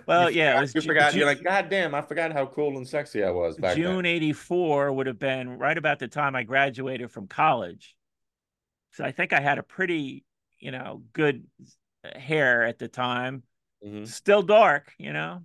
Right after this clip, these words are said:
Speaker 1: that was <laughs>
Speaker 2: Was it flowing past your shoulders when we
Speaker 1: No,
Speaker 2: found you
Speaker 1: no,
Speaker 2: in the
Speaker 1: not
Speaker 2: crowd?
Speaker 1: long, not long. Just a, a good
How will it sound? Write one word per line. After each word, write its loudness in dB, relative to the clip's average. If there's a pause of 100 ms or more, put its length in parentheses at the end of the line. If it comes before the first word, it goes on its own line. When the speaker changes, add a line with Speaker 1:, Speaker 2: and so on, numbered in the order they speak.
Speaker 1:
that -4
was -12
<laughs> -6
Speaker 2:
Was 2
it 2
flowing 4
past 2
your -6
shoulders 0
when -6
we -2
Speaker 1:
No, 6
Speaker 2:
found 8
you 8
Speaker 1:
no, 8
Speaker 2:
in 4
the 4
Speaker 1:
not 4
Speaker 2:
crowd? 6
Speaker 1:
long, -2
not 2
long. 0
Just -6
a, -2
a -8
good 0